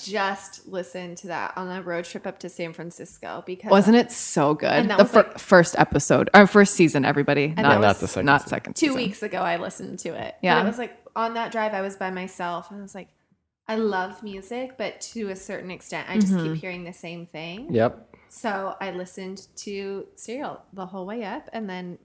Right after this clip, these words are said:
Speaker 1: most of the way back, and
Speaker 2: Did you
Speaker 1: powered through
Speaker 2: finish
Speaker 1: the
Speaker 2: it
Speaker 1: whole
Speaker 2: that whole
Speaker 1: thing. <laughs>
Speaker 2: trip? Wow.
Speaker 1: Yeah, that was great.
Speaker 2: Yeah,
Speaker 3: Good.
Speaker 2: cereal's good. Um,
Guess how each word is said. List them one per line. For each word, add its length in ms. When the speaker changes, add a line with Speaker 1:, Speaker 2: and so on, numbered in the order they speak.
Speaker 1:
most 320
of 80
the 80
way 140
back, 520
and 400
Speaker 2:
Did 140
you 60
Speaker 1:
powered 100
through 80
Speaker 2:
finish 160
Speaker 1:
the 80
Speaker 2:
it 60
Speaker 1:
whole 60
Speaker 2:
that 140
whole 220
Speaker 1:
thing. 280
<laughs> 0
Speaker 2:
trip? 280
Wow. 800
Speaker 1:
Yeah, 160
that 60
was 140
great. 240
Speaker 2:
Yeah, 240
Speaker 3:
Good. 80
Speaker 2:
cereal's 420
good. 260
Um, 340